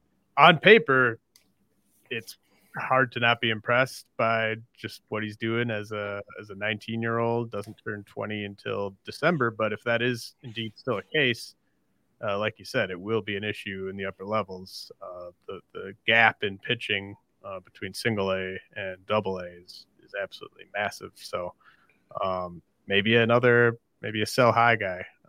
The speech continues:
um, along the lines of, uh, Jarren Duran.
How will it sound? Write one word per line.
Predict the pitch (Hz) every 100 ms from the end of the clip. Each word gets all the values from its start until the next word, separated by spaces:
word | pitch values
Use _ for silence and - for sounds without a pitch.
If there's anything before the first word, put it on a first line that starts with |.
| 90
um, | 92 90 90 101 _ _ _ _
along | 107 98 95
the |
lines | 95 95 98
of, | 92 90 _ -
uh, | 104 98
Jarren | 104 95
Duran. | 92 98 104 98 92